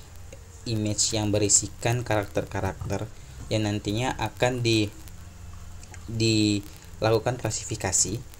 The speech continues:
sesuai bentuknya dan akan menghasilkan angka-angka yang akan dijadikan sebagai trennya nanti. Nah,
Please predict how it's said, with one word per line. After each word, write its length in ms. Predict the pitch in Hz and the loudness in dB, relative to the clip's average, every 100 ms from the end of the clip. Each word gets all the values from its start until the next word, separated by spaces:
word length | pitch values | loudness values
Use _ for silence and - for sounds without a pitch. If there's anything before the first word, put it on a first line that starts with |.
| - | -4
sesuai 480 | - - 110 113 | -2 2 4 6
bentuknya 480 | 101 98 - - 95 113 | 6 2 -4 -4 -2 0
dan 240 | 113 113 | 0 2
akan 320 | 107 - 123 117 | 0 0 0 0
menghasilkan 640 | 107 98 95 117 120 - | 0 0 0 0 0 -2
angka-angka 800 | 107 104 - 110 107 101 98 113 | -4 -4 -2 -4 -4 -6 -2 0
yang 160 | 110 107 | 0 -4
akan 240 | 104 107 | -4 0
dijadikan 560 | 98 95 90 - 107 110 | 2 0 -2 0 0 0
sebagai 400 | 95 92 95 - | 0 2 2 2
trennya 400 | 98 95 92 92 | 0 0 -2 -4
nanti. 400 | 87 92 - 101 - - - - - - - | -6 -6 -8 -10 -12 -14 -14 -14 -14 -14 -6
Nah, 320 | 87 82 - | -4 -4 -8